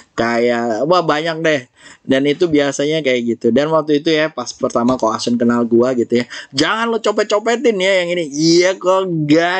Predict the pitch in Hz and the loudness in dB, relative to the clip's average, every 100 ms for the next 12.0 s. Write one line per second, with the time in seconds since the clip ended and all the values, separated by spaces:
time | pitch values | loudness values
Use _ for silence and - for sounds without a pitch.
0 | 170 147 139 151 180 170 - - 160 - | -4 -2 0 2 0 -4 -8 -6 -6 -2
1 | 185 - - 240 - 285 - - 294 _ | -4 -2 -4 -2 -4 -4 -6 -16 -16 _
2 | _ _ _ _ _ _ - 247 214 214 | _ _ _ _ _ _ -2 0 -4 -4
3 | - - - 196 175 - 147 165 175 180 | -4 -2 -2 -2 -4 -4 -2 0 0 2
4 | 180 180 180 175 170 139 127 127 147 170 | 4 4 4 4 2 2 2 2 0 0
5 | 214 180 170 170 185 190 185 _ _ _ | -2 0 0 0 -2 -4 -14 _ _ _
6 | _ _ - _ - - _ _ 143 147 | _ _ -16 _ -20 -20 _ _ -2 0
7 | 147 165 160 131 127 127 117 131 - 110 | 0 0 0 -2 0 0 0 -2 -2 -6
8 | 101 95 107 - - 110 104 107 123 113 | -4 -6 -4 -6 -6 -4 -2 0 2 4
9 | 107 104 95 107 107 95 104 107 107 104 | 2 0 0 2 2 -2 -2 -2 -4 -6
10 | - 101 101 104 104 110 113 - - 117 | -6 -6 -6 -6 -2 -4 -4 -8 -8 -2
11 | 120 110 107 113 113 107 104 101 120 | -2 0 2 2 2 0 -2 -2 -2